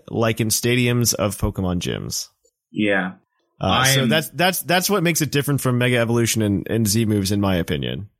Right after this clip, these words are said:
Speaker 2: I think it was a good change. Uh, going back and playing through Usum right now, uh, Wild Encounters, or even kinda like those one or two Pokemon trainers, it's a goo-, it's a
Speaker 1: Mm-hmm.
Speaker 2: total joke, 'cause I just Z move and kill something.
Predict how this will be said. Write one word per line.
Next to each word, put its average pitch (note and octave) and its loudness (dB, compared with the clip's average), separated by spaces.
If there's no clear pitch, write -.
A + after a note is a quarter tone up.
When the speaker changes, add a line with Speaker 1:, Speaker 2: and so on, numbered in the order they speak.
Speaker 2:
I C#3 0
think A#3 0
it B3 4
was F#3+ 2
a - -2
good C3 0
change. B2 2
Uh, A2+ 2
going D3 0
back C3 2
and A2 0
playing A2+ 0
through G2+ 2
Usum G#2 2
right A#2 0
now, B2 0
uh, G#2+ 0
Wild D3 2
Encounters, C3+ 2
or A#2 0
even D#3 0
kinda D3 2
like A#2+ 2
those A2+ 2
one A2+ 2
or G#2+ 0
two A2 0
Pokemon G#2+ 0
trainers, A#2 0
it's D3+ 0
a D3+ 2
goo-, C3+ 2
it's B2+ 2
a C3 2
Speaker 1:
Mm-hmm. C3+ 2
Speaker 2:
total D#3+ 0
joke, F3 0
'cause C3+ 2
I C3+ 4
just B2+ 2
Z C#3 2
move B2 2
and A#2 2
kill C3+ 2
something. - -2